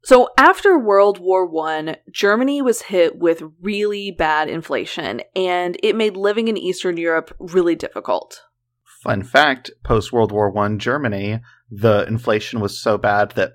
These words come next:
Speaker 2: a lot of shopkeepers would weigh stacks of bills instead of counting them because it was easier. So it's like, "Oh, okay, one kilo of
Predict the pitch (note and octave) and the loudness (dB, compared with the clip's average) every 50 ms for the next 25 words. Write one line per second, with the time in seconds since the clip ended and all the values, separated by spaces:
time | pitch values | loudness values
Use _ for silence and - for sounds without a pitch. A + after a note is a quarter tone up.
0 | - - G#2 G2+ G2 G2 F#2+ - - - A2 F#2+ - - - G#2+ G2 - - G#2 | -6 -6 -2 -2 -2 -2 -2 -4 -2 0 0 0 0 -4 -8 -8 -8 -6 -6 -6
1 | F#2+ F#2+ - - - - A2 G2+ G2 G2 F#2+ F#2 G2 A2+ A2+ G#2+ G#2 F#2 C2+ G#2 | -6 -6 -8 -12 -14 -6 -4 -4 -4 -4 -6 -2 2 2 4 4 2 0 -2 -4
2 | B2+ C#3 C#3 _ _ _ - - - - - A2 F#2+ F#2 - - - - - - | -4 -6 -6 _ _ _ -16 -14 -12 -2 -2 0 0 -2 -6 -6 -8 -8 -8 -8
3 | - - F2 F2 D#2 - G2 G2 - - F#2+ F#2 - - F2+ F2+ E2+ - - F#2+ | -8 -8 -8 -6 -8 -8 -10 -12 -12 -12 -12 -12 -8 -8 -8 -8 -8 -8 -8 -8
4 | E2+ F2 - G2 F#2 F2+ C#2+ F2+ G#2+ A#2+ B2+ C3 _ _ _ _ _ _ _ _ | -8 -8 -10 -12 -12 -10 -10 -8 -6 -6 -8 -8 _ _ _ _ _ _ _ _
5 | _ _ _ _ _ _ _ _ - A2 - - A#2 G#2 F#2 G2+ F2+ D2+ F#2 F#2+ | _ _ _ _ _ _ _ _ -2 -2 2 4 2 2 2 -2 -6 -4 -4 -8
6 | F#2 F2 E2+ E2 F2+ F#2 - - G2+ E2+ A2 B2+ B2+ - _ - - A#2 - - | -8 -8 -12 -12 -12 -12 -10 -8 -6 -2 -2 -2 -4 -6 _ -10 -10 -8 -4 -2
7 | A2 A2+ - - - D3 D3+ C#3+ B2+ A2+ A#2 A#2 - - G2+ F#2+ F2+ - - - | -4 -4 -2 4 8 8 10 10 8 6 4 2 0 -2 0 0 -2 -6 -12 -20
8 | - - - _ - G#2+ G#2+ B2 B2+ B2+ B2 A#2+ - - C#3+ C3+ A#2+ A2 G#2 G2 | -20 -20 -20 _ -6 2 4 6 6 6 4 -2 -4 -4 -2 0 2 4 4 4
9 | F#2 F2 F2 - G2+ G2 F#2+ F#2 | 4 2 0 0 0 0 0 -2